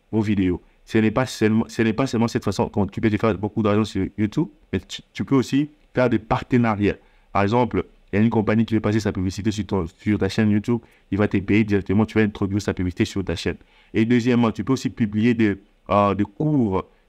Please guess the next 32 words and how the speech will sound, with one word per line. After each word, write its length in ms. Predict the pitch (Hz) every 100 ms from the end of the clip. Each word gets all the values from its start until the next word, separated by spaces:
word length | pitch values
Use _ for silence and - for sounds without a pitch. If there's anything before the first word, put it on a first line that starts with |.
| -
des, 220 | 104 101
des, 100 | 101
des, 120 | 98
des, 120 | 98
des, 120 | 98 101
des 160 | 104
formations, 880 | 107 - 113 113 113 - 139 120 78 - _ -
des, 140 | 104 - -
euh, 300 | 98 98 95
de, 140 | 101
dans, 160 | 98 98
dans, 140 | 104
de, 180 | 95 95
de 180 | 95 -
tout 160 | - 139
ce 80 |
que 80 | -
tu 160 | 113 95
parles, 280 | 107 90 - _ _ -
et 80 | 104
vendre 320 | 104 123 113
ces 140 | 98
formations-là, 720 | 90 92 90 - - 95 82 - _ -
des 120 | 107
coachings 600 | - 135 127 - 110 87 - _ -
avec 260 | 98 110
des 140 | - 101
gens 160 | 110
qui 120 | 110 104
ont 60 |
besoin 200 | 98 98
de, 120 | 101